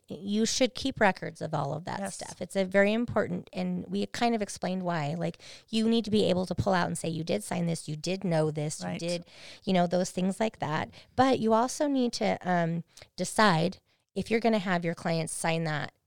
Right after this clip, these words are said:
Speaker 1: once a year.
Speaker 2: Right.
Speaker 1: So, like, at, you know, in January, are you gonna make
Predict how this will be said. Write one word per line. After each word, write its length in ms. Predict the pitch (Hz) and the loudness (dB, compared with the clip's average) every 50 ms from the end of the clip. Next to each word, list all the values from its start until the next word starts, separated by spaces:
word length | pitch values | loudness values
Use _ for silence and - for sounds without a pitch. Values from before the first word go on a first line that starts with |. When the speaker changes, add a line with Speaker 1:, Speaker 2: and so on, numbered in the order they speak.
| _ _ _ _ _ _ _ - | _ _ _ _ _ _ _ -4
Speaker 1:
once 240 | 180 170 160 - | -2 -2 -2 -2
a 40 | 156 | -2
year. 320 | 143 131 139 160 208 302 _ _ _ _ _ _ _ | -4 -4 -4 -4 -4 -6 _ _ _ _ _ _ _
Speaker 2:
Right. 400 | - 185 - - _ - - - _ _ | -8 -8 -8 -8 _ -16 -20 -20 _ _
Speaker 1:
So, 180 | - - 214 | 0 4 6
like, 220 | 196 196 190 - - | 8 8 6 4 2
at, 200 | - 170 175 - | -4 -6 -6 -4
you 100 | - 196 | -2 2
know, 140 | 190 180 170 - | 4 4 4 4
in 180 | 175 185 185 175 | 4 4 4 4
January, 600 | - 160 147 156 175 185 190 202 220 262 269 214 | 2 2 2 2 0 2 2 2 4 4 2 2
are 40 | |
you 120 | 180 170 175 | 0 0 -2
gonna 160 | - 175 175 | -2 -2 0
make 200 | 170 156 151 | 0 -2 -2